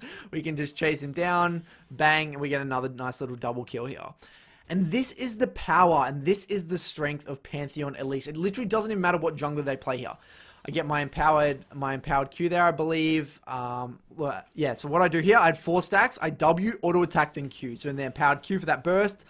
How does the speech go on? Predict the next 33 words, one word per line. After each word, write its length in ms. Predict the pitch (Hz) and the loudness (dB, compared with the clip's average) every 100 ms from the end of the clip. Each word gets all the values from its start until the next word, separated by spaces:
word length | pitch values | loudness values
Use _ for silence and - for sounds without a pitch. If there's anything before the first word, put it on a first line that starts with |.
| - - | -20 -8
look 100 | 160 | -2
at 40 | |
that. 100 | 151 | 0
He 60 | 131 | 0
wasn't 240 | 147 156 | -2 -2
even 160 | 156 151 | -2 2
able 260 | 143 147 | 2 0
to 140 | 135 135 | -4 -8
get 200 | 143 - | -8 -8
his 220 | 131 127 | -12 -8
heal 240 | 156 151 | -2 0
off 140 | 143 - | 0 -2
or 40 | |
anything. 540 | 170 180 170 175 170 160 - - - _ | -2 -2 0 -2 -2 -8 -18 -20 -20 _
And 100 | - | -8
then 100 | 143 | -4
we're 100 | 135 | -2
able 160 | 120 139 | 0 0
to 80 | 131 | -2
get 100 | 127 | -4
a 60 | |
nice 220 | 127 123 | -6 -8
little 120 | 127 120 | -10 -8
kill 260 | - 143 | -2 -2
and 60 | 131 | -2
then 60 | 127 | -4
chase 260 | - 127 | -8 -8
down 200 | - 127 | -8 -10
this 100 | 120 | -10
for 140 | - 120 | -12 -12
a 20 | |
double 240 | - 101 | -10 -14
kill. 300 | - - - | -14 -16 -16